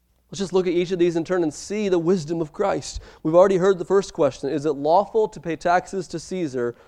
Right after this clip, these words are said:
or not?" Now look at the wisdom of his response, starting in verse nineteen. "Show me the coin for the tax." And they brought him a denarius, and Jesus said to them, "Whose likeness and inscription is this?"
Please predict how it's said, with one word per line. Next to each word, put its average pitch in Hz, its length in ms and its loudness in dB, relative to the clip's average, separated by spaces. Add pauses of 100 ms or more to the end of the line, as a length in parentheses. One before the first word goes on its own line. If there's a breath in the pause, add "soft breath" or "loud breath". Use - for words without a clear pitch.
(140 soft breath)
or 135 140 0
not?" 120 340 0 (840)
Now 147 60 0
look 170 240 2
at 185 100 -2
the 180 80 0
wisdom 151 460 0
of 127 120 -4
his 131 140 -4
response, 127 640 -2 (380 soft breath)
starting 147 320 0
in 131 80 0
verse 127 240 -2
nineteen. 120 800 -4 (1400)
"Show - 320 2
me 190 100 8
the 170 60 -2
coin 160 260 0
for 135 120 -6
the - 100 -16
tax." - 540 -16 (1300)
And 127 80 -4
they 113 60 -2
brought 120 200 2
him 147 80 2
a 139 60 2
denarius, 127 640 0
and 123 120 -6
Jesus 135 300 -4
said 156 280 0
to 123 60 -8
them, 104 380 -6 (640)
"Whose 226 200 -2
likeness 143 480 0
and 139 80 -4
inscription 123 480 -6
is 113 180 -6
this?" 139 420 -8